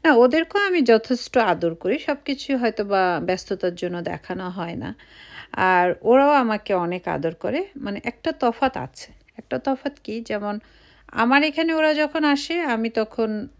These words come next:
অনেকবার সাধি, "এই না, তোমার এটা খেতে হবে।" কিন্তু আমি যে জোরে ধমক দিয়ে কি-, মানে, একটা, আহ, বলা না, সেটা পারি না। মানে, কয়েকবার সাধি, "না, খাও প্লিজ", ঠান্ডা ভাষায় যেটা বলা যায়।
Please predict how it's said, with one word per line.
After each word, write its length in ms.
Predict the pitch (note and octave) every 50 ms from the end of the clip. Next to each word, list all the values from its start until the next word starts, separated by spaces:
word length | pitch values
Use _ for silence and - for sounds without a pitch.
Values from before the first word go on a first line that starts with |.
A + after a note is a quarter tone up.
| _ _
অনেকবার 460 | - - B3+ C4+ B3+ A3+ A3+ A#3 G#3+ G#3
সাধি, 440 | - - G3+ F3 D#3+ D3+ D#3+ F#3
"এই 120 | G3+ G#3 G3+
না, 120 | G3+ G3
তোমার 240 | F#3+ G3 F#3+ G3 F#3+
এটা 140 | F#3 - F#3+ -
খেতে 320 | - - C4 B3 - B3 A3+
হবে।" 240 | G3+ E3+ D3 D#3 D3+
কিন্তু 260 | - G#3 A3 - D3 - - - _ _ _ _ _ -
আমি 100 | C4+ C4
যে 100 | D4 C4 G#3+ F#3+ F#3+ F#3 F3
জোরে 460 | - B3 B3+ C4+ C#4 C#4 C#4 C#4 C#4
ধমক 420 | B3+ A3+ A3 G#3+ A3+ A#3 A#3+ B3 A3+
দিয়ে 340 | A3+ A3 A#3+ B3 B3 A#3+ A#3+
কি-, 340 | - - - - - F3+
মানে, 380 | - F#3 G#3 G#3+ G#3 G#3 G#3 G3+
একটা, 800 | G#3 - G#3 - - - A3 G#3+ G#3 G#3 G3+ F#3+ F#3 F#3 - - - -
আহ, 180 | - G#3 F#3+ F#3
বলা 420 | F#3 F3+ G3+ A3 A3 A3+ B3 C4
না, 200 | C#4+ E4+ D4 A3+
সেটা 380 | - - - C4 B3+ - B3+ A3
পারি 300 | - - - C#3 - -
না। 180 | - F#3+ G3 - -
মানে, 120 | A#3+ B3+ C4+ -
কয়েকবার 400 | - - C#4 D4 C4+ B3+ D4+ D4+
সাধি, 420 | C#4+ - - C4 A#3+ A3 B3+ C4 C4+
"না, 180 | C4 A#3+ A#3+ - _
খাও 340 | - - A#3 A3+ A3+ A3 A3+
প্লিজ", 400 | A3+ - G#3+ G#3+ G#3 G#3 G#3 G#3+ - _ _ - - - - - - - _ - _
ঠান্ডা 600 | - G#3+ G#3 G#3 G#3 G3+ G#3 G#3 G#3 G3+ G3+ - - _ _ - G3
ভাষায় 340 | G3 G#3 G3 - G#3+ G3
যেটা 280 | F#3 F#3+ F#3+ - G3 F3
বলা 360 | E3+ E3 D#3+ E3 D#3 D3+ -
যায়। 180 | - - G#3+